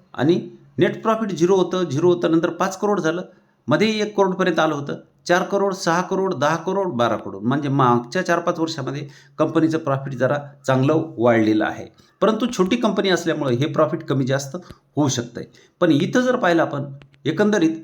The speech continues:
सेल्स आणि प्रॉफिट ग्रोथ, तर आपल्याला इथं चांगली पाहायला मिळते. प्रॉफिट ग्रोथ तर तीन वर्षामध्ये एकशे ब्याऐंशी टक्क्याची आहे, त्यामुळे गुंतवणूकदारालाही या कंपनीनं चांगला पैसा बनवून दिलेला आहे. छोटी कंपनी आहे, पाच वर्षाचा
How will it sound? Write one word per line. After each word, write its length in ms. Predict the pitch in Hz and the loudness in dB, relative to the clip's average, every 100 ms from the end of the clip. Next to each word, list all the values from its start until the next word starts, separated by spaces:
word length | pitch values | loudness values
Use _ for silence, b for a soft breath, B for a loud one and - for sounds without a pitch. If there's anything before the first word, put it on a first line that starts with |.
| - - | -16 -4
सेल्स 360 | - 220 214 | 2 2 2
आणि 160 | 214 202 | -2 -2
प्रॉफिट 360 | - 165 160 | -2 -2 -2
ग्रोथ, 340 | 120 120 113 - _ - | -2 0 0 -4 _ -4
तर 60 | 131 | -2
आपल्याला 380 | 147 151 160 | 0 2 2
इथं 360 | 151 135 143 156 - | 2 -2 -2 -4 -4
चांगली 380 | - 117 123 | 0 4 2
पाहायला 320 | 131 117 127 120 | 2 -2 0 -2
मिळते. 280 | 135 135 | -4 -6
प्रॉफिट 380 | 147 123 123 131 | -6 -4 -4 -6
ग्रोथ 320 | 123 160 160 | -2 -2 0
तर 100 | 101 - - | -4 -6 -6
तीन 100 | 151 | -4
वर्षामध्ये 560 | 143 - 143 147 160 - - | -4 -4 -6 -4 -6 -8 -8
एकशे 260 | 139 - | -6 -2
ब्याऐंशी 420 | 160 120 123 117 | 0 0 0 -2
टक्क्याची 460 | - - - 95 107 | -4 -4 -10 -10 -8
आहे, 200 | 87 - _ _ b b b - | -10 -12 _ _ b b b 0
त्यामुळे 220 | 180 202 | 2 2
गुंतवणूकदारालाही 880 | 185 190 202 202 190 190 196 196 190 | 2 2 0 0 0 4 4 2 0
या 60 | 175 | 0
कंपनीनं 420 | 165 165 160 160 | 0 4 4 4
चांगला 280 | 160 127 131 | 2 0 2
पैसा 260 | 131 127 | 0 -2
बनवून 300 | 131 135 131 | 0 2 2
दिलेला 300 | 131 135 131 | 2 2 0
आहे. 80 | 131 143 | -2 0
छोटी 160 | 175 | 0
कंपनी 300 | 175 175 175 | 0 2 2
आहे, 80 | 170 | 2
पाच 240 | 165 156 | 2 0
वर्षाचा 400 | 156 139 143 143 | 0 -2 -2 -2